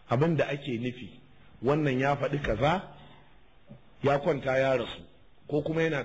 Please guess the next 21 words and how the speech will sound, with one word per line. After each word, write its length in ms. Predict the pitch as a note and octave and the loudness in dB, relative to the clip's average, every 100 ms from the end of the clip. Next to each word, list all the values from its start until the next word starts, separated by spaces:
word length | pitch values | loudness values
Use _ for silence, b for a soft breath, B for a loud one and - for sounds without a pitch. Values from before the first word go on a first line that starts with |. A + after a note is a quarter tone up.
| - | -4
can 160 | F#3 F#3+ | -4 -4
a 60 | C#3+ | -2
garinsu, 460 | B2+ C#3 C3+ - - - - - b b b | 0 -2 -6 -12 -16 -20 -20 -20 b b b
wannan 340 | B2 D#3+ D#3 C3 | -2 0 0 -2
kuma 160 | C#3+ D3+ | 0 0
ya 80 | D3 | 0
faɗi 260 | C3+ D3 | -2 -4
kaza, 420 | C#3+ A#2+ D3+ G3+ - - - - - - - - - - | -4 -2 0 0 -4 -18 -20 -20 -20 -20 -20 -20 -20 -6
ya 120 | D3 D#3 | -2 0
kwanta 360 | F3+ D3 C#3+ | 0 0 0
ya 120 | C#3+ C#3 | 2 2
rasu, 160 | G#2+ - F2+ - - - - | -2 -8 -16 -20 -20 -18 -2
kai 180 | E3+ | 2
daga 220 | D#3 C3 C3 | 2 0 0
baya 220 | C#3 C#3 D3 | 2 0 -2
sai 100 | C#3 | -8
ka 100 | C3+ | -6
zo 160 | C#3+ | -6
ka 100 | D3+ | -6
haɗa 240 | C#3+ C#3 A#2+ | -8 -6 -6
maganganun. 540 | G#2+ G2 G2 G2 | -6 -8 -10 -10